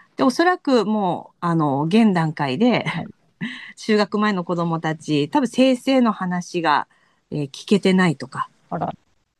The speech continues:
Speaker 1: あの、指示が通ってないとか、
Speaker 2: うん。
Speaker 1: うん。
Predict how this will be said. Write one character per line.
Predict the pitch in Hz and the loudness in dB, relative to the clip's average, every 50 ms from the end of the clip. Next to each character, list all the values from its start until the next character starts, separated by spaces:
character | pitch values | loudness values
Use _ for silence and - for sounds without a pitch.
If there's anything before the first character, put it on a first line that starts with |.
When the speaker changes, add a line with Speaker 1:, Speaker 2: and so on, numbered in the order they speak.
| _ | _
Speaker 1:
あ | - 170 175 165 | 0 2 4 4
の、 | 165 156 147 131 131 127 101 104 135 | 6 4 4 4 2 0 -2 -4 -6
指 | - - 262 247 | -4 0 0 2
示 | 202 214 202 | 2 2 0
が | 180 160 | 0 -2
通 | 165 - - 175 | -4 -2 -2 -2
っ | 165 - | -2 -2
て | - - 135 | -4 -6 -4
な | 147 156 156 | -2 -2 -2
い | 151 135 | -2 -4
と | - - | -6 -10
か、 | - 214 214 208 | -8 -6 -6 -6
Speaker 2:
う | 196 | -6
ん。 | 190 190 185 180 180 175 175 170 165 165 165 160 160 | -6 -6 -6 -6 -4 -4 -4 -4 -6 -6 -6 -2 2
Speaker 1:
う | 185 | 4
ん。 | 180 170 151 139 - | 4 4 4 2 -2